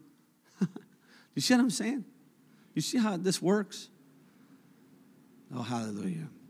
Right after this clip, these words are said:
God may be the only one who knows what we are able to give.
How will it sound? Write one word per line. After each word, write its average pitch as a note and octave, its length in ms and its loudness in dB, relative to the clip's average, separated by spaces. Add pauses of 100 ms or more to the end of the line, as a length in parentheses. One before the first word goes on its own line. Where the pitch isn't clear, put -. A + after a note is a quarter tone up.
(880)
God D#3+ 200 8
may E3+ 160 8
be D#3 160 8
the C#3 160 6
only F3 240 6
one C3+ 560 2 (1200)
who C#3 160 4
knows C3+ 640 6
what B2 260 2
we B2 220 4
are A#2+ 260 2
able G#2 640 6 (480)
to A2+ 100 -2
give. F2+ 580 -2